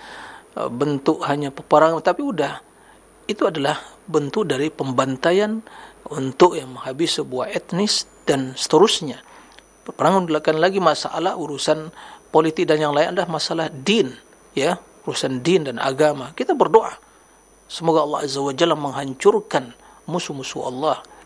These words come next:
kaum Zionis dan para pendukungnya. Naam. Dan semoga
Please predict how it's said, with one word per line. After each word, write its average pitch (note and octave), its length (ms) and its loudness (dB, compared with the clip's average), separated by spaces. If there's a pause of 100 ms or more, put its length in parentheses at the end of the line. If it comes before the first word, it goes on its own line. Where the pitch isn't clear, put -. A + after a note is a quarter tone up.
(160)
kaum C3 240 -2
Zionis E3 560 0 (400)
dan C3 160 -16
para B2+ 160 -4
pendukungnya. C#3+ 880 -2 (480)
Naam. C#3+ 400 -2 (1040)
Dan C3+ 240 2
semoga D3 640 0